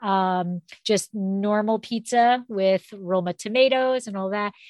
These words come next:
And the other one is going to be fig and arugula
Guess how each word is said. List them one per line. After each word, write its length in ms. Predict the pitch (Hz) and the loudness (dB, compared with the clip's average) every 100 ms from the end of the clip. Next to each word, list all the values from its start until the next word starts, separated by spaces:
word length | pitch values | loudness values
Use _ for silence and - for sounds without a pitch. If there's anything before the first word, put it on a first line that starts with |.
| - 202 | -16 -4
And 120 | 190 | -2
the 120 | 208 226 | 0 0
other 220 | 240 320 | 2 2
one 280 | 262 240 240 | 4 4 2
is 200 | 220 185 | -4 -2
going 360 | 226 214 214 | -2 -2 -4
to 100 | 208 | -6
be 300 | 196 202 196 | -4 0 0
fig 640 | - - 240 247 240 277 - _ _ _ _ | -2 -4 2 2 2 -4 -6 _ _ _ _
and 180 | 202 190 | -6 -2
arugula 760 | 175 202 247 247 196 160 165 | -2 0 0 2 2 0 -4